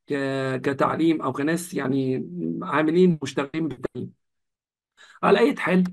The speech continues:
آه، طبعًا الدراسة، آه، أكيد إن إحنا هنشتغل في، في، في ورقة زي كده أو جلسة زي كده، يعني الذكاء الاصطناعي من أول جون ماكارثي وال-، والأجيال بتاعته لحد ما اتنقلنا للجيل الحالي اللي إحنا بنسميه، آه، إحنا مش دلوقتي شغالين طبعًا في الذكاء الاصطناعي التوليدي، الشات جي بي تي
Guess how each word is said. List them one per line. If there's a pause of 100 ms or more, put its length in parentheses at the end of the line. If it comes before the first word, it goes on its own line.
(340)
آه،
طبعًا
الدراسة، (140)
آه،
أكيد
إن
إحنا
هنشتغل
في،
في،
في
ورقة
زي
كده
أو
جلسة
زي
كده، (160)
يعني
الذكاء
الاصطناعي
من
أول
جون
ماكارثي
وال-،
والأجيال
بتاعته (160)
لحد
ما
اتنقلنا
للجيل
الحالي
اللي
إحنا
بنسميه، (360)
آه،
إحنا
مش
دلوقتي
شغالين
طبعًا
في
الذكاء
الاصطناعي
التوليدي،
الشات
جي
بي
تي